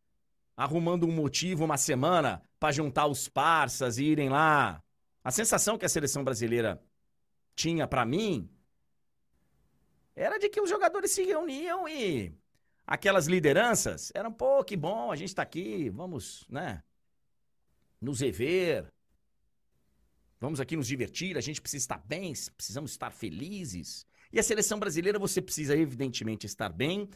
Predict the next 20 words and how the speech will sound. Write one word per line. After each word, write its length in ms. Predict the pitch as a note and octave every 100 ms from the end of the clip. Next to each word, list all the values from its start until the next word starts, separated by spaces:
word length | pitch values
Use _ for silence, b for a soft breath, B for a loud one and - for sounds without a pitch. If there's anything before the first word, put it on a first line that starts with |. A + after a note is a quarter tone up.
| B -
você 220 | A#2+ C3+
precisa 340 | - C#3+ B2+
ter 220 | B2+ B2
um 320 | A#2+ A2 G2 B2
ambiente 500 | A#2 A#2 C3+ B2+ G2+
bom, 320 | C#3 G3+ G3+ b b b
mas 100 | C#3
você 220 | D#3 E3+ F#3
precisa 260 | - F#3+
entender 460 | G#3 A#3+ G#3 F#3+ G#3
a 40 |
seriedade 760 | - C4+ E3 B2 D3+ D3+ F3 - _ _ _ _ _ _ _ _ _ _ _ _ _ -
que 200 | A3 D#3
é 60 |
vestir 320 | D#3+ - D3
a 40 | E3+
camisa 280 | F3+ D#3+ F3
da 100 | F#3+
seleção 320 | F#3 F#3 F3+
brasileira. 540 | F#3+ G#3 C#3 F2 C2+